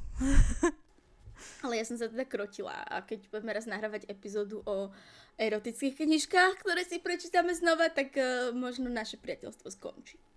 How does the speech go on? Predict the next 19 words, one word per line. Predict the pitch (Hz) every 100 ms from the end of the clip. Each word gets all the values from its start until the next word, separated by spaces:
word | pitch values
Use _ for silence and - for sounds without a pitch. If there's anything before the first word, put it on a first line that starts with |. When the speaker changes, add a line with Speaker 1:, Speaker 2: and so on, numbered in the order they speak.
| _
Speaker 1:
A | - -
v | -
poho-, | 208 196 190 -
myslím, | 226 262 277
že | 226 208 208
ono | 185 240 220
už |
prežilo | - 185 208 208 165
veľa, | 175 185 170 165 - - -
a | - 180 175 175 175 175 175
veľa | 190 190 175
zvláštnych | 175 165 - 165 165 -
book | 165 165 170 -
cracks, | 165 170 -
takže | - 165 165 175 165 -
myslím, | 190 - 170
že | 170 - 208 196 -
to | 226
zvládneme. | 180 170 165 170 165 170 190